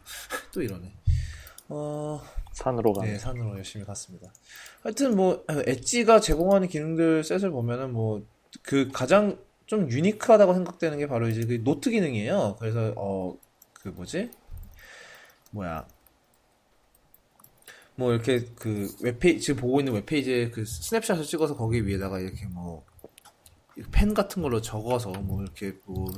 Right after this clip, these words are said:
Speaker 1: 원노트에 저장도 하고 이메일로 보내고 뭐 이런 기능이 있대요. 뭐 굳이 필요한지는 모르겠으나 예, 그렇다고 합니다. 어.
Speaker 2: 그리고 또 엣지에서 이번에 얘기 나온 게 코타나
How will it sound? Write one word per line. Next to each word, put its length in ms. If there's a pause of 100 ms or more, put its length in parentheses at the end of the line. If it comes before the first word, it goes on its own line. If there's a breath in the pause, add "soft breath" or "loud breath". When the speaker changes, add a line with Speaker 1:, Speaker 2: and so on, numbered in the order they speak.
(160)
Speaker 1:
원노트에 420
저장도 480
하고 260
이메일로 520
보내고 420
뭐 160
이런 240
기능이 340
있대요. 580 (1300 loud breath)
뭐 340
굳이 240
필요한지는 460
모르겠으나 680
예, 100
그렇다고 380
합니다. 300 (3000 loud breath)
어. 220 (840 soft breath)
Speaker 2:
그리고 640
또 100
엣지에서 800
이번에 420
얘기 200
나온 200
게 140
코타나 720